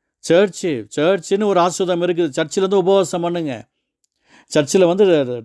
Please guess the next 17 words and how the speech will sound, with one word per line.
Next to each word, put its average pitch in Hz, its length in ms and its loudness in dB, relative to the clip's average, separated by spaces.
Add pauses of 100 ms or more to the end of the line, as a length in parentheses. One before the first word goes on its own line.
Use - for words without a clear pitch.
ட-, 117 140 -4
டைம் 180 240 -2
ஒதுக்குங்க. 170 580 -6 (300)
காலைல 147 140 2
வந்து 156 280 2
சர்ச்சில் 151 280 0
ஒரு 160 160 6
எட்டு 147 200 0
மணி 156 140 2
நேரம் 180 120 4
ஆண்டவர் 165 240 -2
சமூகத்துல 165 320 -2
காத்துருங்க. 165 560 -4 (640)
"என் 117 160 -2
வீடு 151 420 4
பாழாய் 175 360 0
கிடக்கும்போது, 151 880 -4